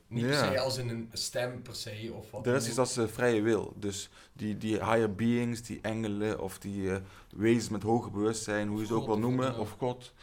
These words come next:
Speaker 2: of ook een hoger bewustzijn, die, die respecteren jouw vrije wil. Dus het gaat niet zomaar met jou bemoeien. Dus als jij hulp vraagt, ja, dan, dan mogen ze het geven.
Speaker 1: Precies.
Speaker 2: Ja.
Speaker 1: En je keek naar die zon, je vroeg om hulp en, eh, er veranderen dingen. En je ging toen in kloosters wonen, of,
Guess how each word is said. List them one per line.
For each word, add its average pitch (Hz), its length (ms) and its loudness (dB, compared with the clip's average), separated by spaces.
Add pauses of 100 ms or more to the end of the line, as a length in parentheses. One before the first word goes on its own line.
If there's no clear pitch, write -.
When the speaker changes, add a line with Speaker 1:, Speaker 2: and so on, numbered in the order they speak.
(220)
Speaker 2:
of - 100 -10
ook 110 100 -4
een 110 80 -4
hoger 104 220 -2
bewustzijn, 104 540 -4 (260)
die, 110 300 -4
die 104 320 -4
respecteren 104 420 -4
jouw 101 120 0
vrije 95 260 -4
wil. 90 260 -6
Dus 98 140 -10
het 92 80 -12
gaat 107 100 -2
niet 127 120 -2
zomaar 127 220 0
met 104 160 -4
jou 107 120 -2
bemoeien. 101 400 -4 (240)
Dus - 100 -12
als 101 120 -6
jij 110 120 2
hulp 120 260 2
vraagt, 139 520 -2 (580)
ja, 135 120 -6
dan, 107 180 0
dan 120 180 4
mogen 131 200 4
ze 117 60 -4
het - 80 -12
geven. 165 320 -6 (1080)
Speaker 1:
Precies. - 320 -12 (160)
Speaker 2:
Ja. 123 160 -6 (100)
Speaker 1:
En 147 140 -4
je 151 80 -2
keek 175 180 0
naar 165 120 -6
die 151 80 -4
zon, 170 340 -4
je 143 100 -10
vroeg - 300 -16 (300)
om 113 160 -6
hulp 120 300 -6 (160)
en, 117 240 -12
eh, 110 180 -8
er 113 80 -8
veranderen 123 500 -8
dingen. 117 240 -10
En 120 140 -8
je 127 100 -8
ging 127 340 -12
toen 165 220 -6
in 139 80 -8
kloosters 151 420 -10
wonen, 143 300 -10
of, - 140 -16